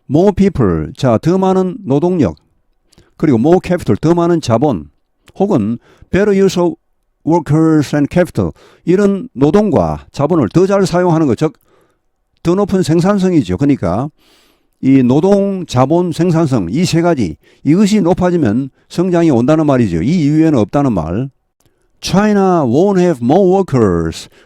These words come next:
as its population began to shrink last year. 자, 이 하나하나에 대해서 중국에 대입을 해보겠습니다. 중국은 won't have more workers, 더 많은 근로자들, 더 많은 노동력을 가질 수 없게 되었습니다. 갖지 못할 것입니다.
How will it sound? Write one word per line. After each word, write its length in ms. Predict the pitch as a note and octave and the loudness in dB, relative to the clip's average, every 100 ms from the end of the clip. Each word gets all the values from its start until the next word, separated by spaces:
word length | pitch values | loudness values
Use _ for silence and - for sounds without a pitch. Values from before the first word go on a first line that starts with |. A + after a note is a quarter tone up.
| - | -6
as 140 | A2+ A#2 | 0 0
its 160 | C3+ | 0
population 880 | - C3 - D3 C#3+ C#3+ C3 B2+ A#2 | -4 -4 0 0 0 2 2 2 2
began 280 | B2+ D3 C#3 | 0 0 -2
to 140 | A#2 | -6
shrink 420 | - D#3 D#3+ A#2 | -6 0 0 0
last 320 | B2+ D3+ - | -2 -2 -2
year. 500 | - F3+ F#2+ E2 G#2 B2 _ _ _ _ _ | -4 -2 -2 -2 -6 -8 _ _ _ _ _
자, 180 | - D3 | -2 0
이 160 | F3+ G#3 | 2 0
하나하나에 640 | D3 F3+ F#3 F#3+ G3 F#3+ | 0 0 0 2 0 2
대해서 580 | E3 E3+ - F2+ G#2+ B2+ _ _ _ | 2 0 -2 -2 -2 -6 _ _ _
중국에 440 | - G3+ F#3 E3+ | -4 -2 0 0
대입을 400 | D3 C#3 F#3 F#3+ | 0 0 2 2
해보겠습니다. 880 | D3+ D3+ D3 C3+ C3 A2+ - D#2 A#2+ C#3 _ - _ _ | 2 2 0 0 0 -2 -4 -6 -8 -10 _ -20 _ _
중국은 440 | - G#3+ G#3+ D#3+ G2+ | -4 -2 0 0 0
won't 280 | C3+ G3+ | 0 2
have 160 | E3 C#3+ A#2+ | 2 0 2
more 260 | D#3 F3+ | 2 4
workers, 460 | F3+ E3+ G2+ E2 - _ _ | 2 2 0 -2 -6 _ _
더 180 | - G3+ | 0 2
많은 460 | G3 F#3 F#3+ F#3 A3+ _ - | 2 2 0 -2 -8 _ -4
근로자들, 640 | D#3+ F3+ F3 C3 E2+ D2 - | 0 0 0 0 -2 -4 -4
더 160 | F3 | -2
많은 300 | F#3+ F#3 F3+ | 0 0 0
노동력을 640 | C3+ D#3+ F#3 D3+ F#2 G#2+ C#3 _ _ _ - | 0 0 0 0 2 0 -2 _ _ _ -4
가질 300 | E3 F3 D#3 | 0 0 0
수 160 | D#3+ | 0
없게 340 | D3 C3+ F#3 F#3+ | 2 0 0 0
되었습니다. 800 | F3+ D#3 C3+ G#2 D#2+ D2+ C#2 - | 2 0 0 -2 -4 -8 -10 -6
갖지 240 | D#3+ - | -4 -2
못할 320 | C3 C#3+ E3+ | 0 2 0
것입니다. 640 | E3+ E3+ D3 B2 E2+ D2 | 0 -2 -2 -4 -6 -10